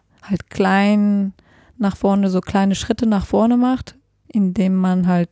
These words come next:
viele Sachen vielleicht ausschließt, aber als Bonuspunkt andere Sachen entdeckt,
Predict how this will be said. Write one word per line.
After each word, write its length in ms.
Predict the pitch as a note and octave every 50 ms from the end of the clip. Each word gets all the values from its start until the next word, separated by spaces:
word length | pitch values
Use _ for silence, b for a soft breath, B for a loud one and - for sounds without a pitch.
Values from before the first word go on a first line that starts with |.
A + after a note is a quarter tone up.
| _ -
viele 280 | - - G3+ F#3+ F#3
Sachen 260 | F3+ F#3+ F#3+ G3 F#3+
vielleicht 420 | - - - G3+ F#3 F3 - - -
ausschließt, 840 | - - C4+ B3+ - - - - C4 B3+ B3+ B3+ B3 - - - - b b b b b b b b b b b b
aber 180 | - G#3+ G3 G3+
als 200 | F3+ G3 - -
Bonuspunkt 960 | - G#3 G3+ G#3+ A3 A3+ A3+ A3+ - - - - - G#3+ G#3 G3 - - -
andere 440 | G3 F#3+ F#3+ F#3+ F#3 F#3 F#3 F3+ F3+
Sachen 380 | F3 - F3 E3+ E3+ E3+ D#3+ -
entdeckt, 480 | E3 E3 E3+ G#3+ C4 - - - -